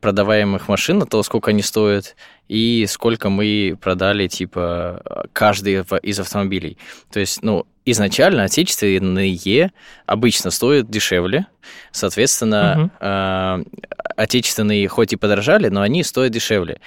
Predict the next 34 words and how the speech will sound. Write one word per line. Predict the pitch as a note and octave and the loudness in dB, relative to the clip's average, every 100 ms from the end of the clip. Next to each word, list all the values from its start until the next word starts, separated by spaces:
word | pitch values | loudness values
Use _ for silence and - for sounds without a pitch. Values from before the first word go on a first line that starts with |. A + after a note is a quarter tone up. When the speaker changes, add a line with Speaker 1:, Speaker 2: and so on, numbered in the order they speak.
| - - - | -20 -20 -4
Speaker 1:
То | A2+ | 0
есть, | G#2 - - | 0 0 -6
и | - A2+ A2 G#2+ G2+ | -4 0 2 2 0
так | B2+ A2+ | -2 -2
как | G#2 - | -4 0
иномарки | A2+ A#2 A2+ G#2 | 2 2 0 -2
подорожали, | G#2+ G#2 B2+ A3 B2 F#2+ - - - - | 0 0 2 0 0 -4 -10 -20 -16 -6
э, | G#2+ G2+ G2 - | -2 0 0 0
а | A2 G#2 | 0 2
у | G2+ | 2
людей | G#2+ G#2+ G2+ | 0 0 0
денег | G#2 G2 G2 | 0 -2 -4
обычно | F#2+ F#2+ G2 | -4 -4 -2
не | F#2+ G#2 | -2 0
так, | - | 0
чтобы | - G2+ G2+ | 0 -2 2
много, | F#3 A#3 F#3 D#3+ - - _ | 4 4 4 2 -8 -20 _
они, | - A2 D#3 F3 B2 | -2 2 2 2 2
наверное, | G2 B2 A#2 G2 | 2 0 0 2
больше | G#2+ A2+ - | 2 2 -2
людей | G2 A2+ | -2 -2
предпочтут | C3+ G#2 F#2+ - C3 A2 | -2 -4 -2 -2 -4 -2
выбрать, | G#2+ G2+ G2 - - | -2 0 -2 -2 0
э, | F#2+ F#2+ | 0 2
отечественные. | - G2+ D#3+ - D#3+ C3 | 0 0 0 0 -2 -2
Соответственно, | G#2+ G2 A#2+ - A2 G#2 G2+ G2 | 0 0 0 -2 -2 -2 -2 -2
если | - G2 G#2 G#2+ | -4 -4 0 2
раньше | G#2+ A2+ - G2+ - | 2 2 0 -4 -4
иномарки | A2+ A2 A2+ A2 - G2 | 0 2 2 0 -2 -4
стоили | - A2+ G#2 G2 | 0 2 2 0
столько | - A#2 G#2 | 0 0 0
же, | G2 | -6
сколько | F#2+ G#2+ G2+ | -2 -2 -2
там | G2 G2 | -2 -4